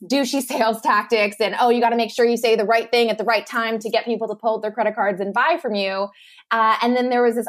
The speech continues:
other side of the marketing world, which was branding, which people saw as, as so separate. It was sort of the, it was the imagery and the logo and the fonts and the look and the feel. And, uh, you know, I, I really do feel that the way the industry is changing is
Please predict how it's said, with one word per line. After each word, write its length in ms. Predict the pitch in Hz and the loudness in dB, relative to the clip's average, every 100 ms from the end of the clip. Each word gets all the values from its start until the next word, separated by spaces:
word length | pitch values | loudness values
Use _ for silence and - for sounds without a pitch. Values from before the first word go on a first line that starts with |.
| - | -2
other 260 | 247 339 | 2 2
side 360 | 285 247 196 185 | 0 2 2 0
of 100 | 190 | -4
the 60 | 202 | -4
marketing 380 | 190 190 202 | -4 -4 -6
world, 240 | 196 190 190 | -4 -4 -4
which 140 | 190 | -8
was 100 | 185 | -10
branding, 880 | 175 196 214 262 294 220 190 190 196 - _ | -10 -2 0 0 0 -2 -2 -8 -10 -14 _
which 180 | 220 226 | -2 -2
people 240 | 262 247 | -2 -2
saw 240 | 240 247 220 | 0 2 2
as, 360 | 202 - - - - | 0 -8 -20 -8 -6
as 180 | 214 | -4
so 140 | - 233 | 0 0
separate. 600 | 214 - 214 196 170 170 | 0 -2 -2 -2 -8 -8
It 100 | 160 | -6
was 160 | 175 165 | -6 -2
sort 180 | 214 | -2
of 160 | 190 175 | -2 -4
the, 320 | 190 185 175 - _ _ | -2 -2 -2 -8 _ _
it 140 | 208 208 | -2 0
was 180 | 208 | 0
the 80 | 208 | -2
imagery 500 | 240 269 254 220 196 | 0 2 2 2 2
and 140 | 180 196 | 0 -2
the 60 | |
logo 480 | 220 226 226 220 196 | 2 2 4 2 2
and 180 | 185 185 | 0 -6
the 60 | |
fonts 440 | 185 247 233 220 208 | -8 -4 -2 -2 -4
and 120 | 190 | -4
the 60 | 190 | -2
look 220 | 196 208 | -4 -4
and 100 | 196 | -6
the 100 | 175 - | -8 -6
feel. 420 | 254 226 196 180 - | 2 2 2 -2 -4
And, 480 | 196 190 185 190 190 _ _ - _ | -4 -2 -4 -4 -8 _ _ -20 _
uh, 340 | 214 190 220 - - | 0 2 2 0 -2
you 80 | 233 | 0
know, 200 | 226 202 | 0 2
I, 300 | 208 220 220 - | 2 2 0 0
I 80 | 220 | 0
really 380 | 214 233 247 233 | 2 2 2 2
do 120 | 220 | -2
feel 260 | 220 214 | 2 2
that 140 | 202 202 | 2 0
the 80 | 190 | 0
way 480 | 196 196 190 175 - | 2 2 0 -2 -6
the 160 | 185 | -4
industry 360 | 180 190 - 190 | -2 -4 -2 -2
is 120 | 175 | -2
changing 680 | - 247 277 262 208 190 185 | -4 0 2 4 2 2 -2
is 520 | - 190 190 180 175 | 0 2 2 0 -4